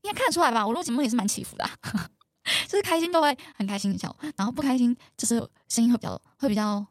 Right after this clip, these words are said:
低一点。我觉得录，录节目的时候，在未来几集，我觉得大家应该也是可以蛮感受到的，对。但我觉得这个，这个想法让我有这个转念，其实是来自于就是自我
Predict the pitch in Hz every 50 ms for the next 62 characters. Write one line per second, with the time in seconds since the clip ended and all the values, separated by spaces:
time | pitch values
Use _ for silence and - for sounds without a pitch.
0 | _ - - 247 240 240 233 226 - - 214 _ _ _ _ - - 262 320 330
1 | 349 359 320 - 339 339 254 220 208 247 247 220 220 214 226 220 233 233 247 226
2 | 190 190 - 226 - 175 175 175 196 214 220 220 208 208 214 214 208 202 196 190
3 | - 214 - - _ _ - 196 196 190 202 - - - - - 104 - 90 80
4 | 85 - - - - - _ _ _ - - - - _ _ _ _ _ _ _
5 | _ _ _ _ _ _ _ _ _ _ _ _ _ _ _ _ _ _ _ _
6 | _ - _ _ _ _ - 330 277 - - _ _ _ - 269 285 320 415 427
7 | - 453 453 294 277 359 302 254 - 208 196 214 226 226 - - - - - _
8 | - 302 285 240 208 196 277 285 - - 240 226 226 220 - 208 - 269 226 196
9 | 196 208 226 214 202 190 190 - 220 233 233 - 254 214 185 160 -